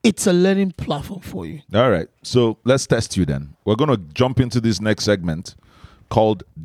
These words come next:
Speaker 2: Dinkba and Diva. But in this case, there are both of us here, so we're gonna be Dinkba and Dinkba. And like I always say on the podcast, Dinkba is man in my own native language of Igbo.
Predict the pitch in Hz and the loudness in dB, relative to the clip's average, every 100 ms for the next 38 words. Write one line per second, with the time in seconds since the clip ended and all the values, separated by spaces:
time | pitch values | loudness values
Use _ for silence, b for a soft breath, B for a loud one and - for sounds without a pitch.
0 | 73 123 - 82 69 - 87 85 69 85 | 0 0 0 -6 -6 -6 -4 -4 -4 -4
1 | 67 - _ _ _ _ _ - 85 90 | -6 -12 _ _ _ _ _ -2 0 2
2 | 101 156 - 117 151 - - _ - 90 | 2 2 2 0 0 -8 -16 _ -4 0
3 | 107 110 92 98 - 85 95 - - 92 | 2 2 4 2 2 0 0 -2 -2 0
4 | 87 85 104 85 80 95 95 90 78 80 | 2 2 0 0 -2 -2 0 0 0 -6
5 | 71 - _ _ - 76 73 76 73 90 | -10 -14 _ _ -8 -6 -2 -2 2 2
6 | 101 95 87 78 104 98 92 80 - b | 2 2 2 0 0 0 -2 -4 -6 b
7 | b - - 143 87 90 113 _ - 90 | b -4 -2 0 0 -2 -2 _ 0 2
8 | 87 80 - - 76 110 101 87 82 85 | 2 0 -6 -6 0 2 2 0 -2 -2
9 | 85 82 95 95 92 90 80 82 80 82 | 0 0 0 0 0 0 0 -2 -2 -2
10 | 82 78 78 104 85 | -2 -2 0 0 0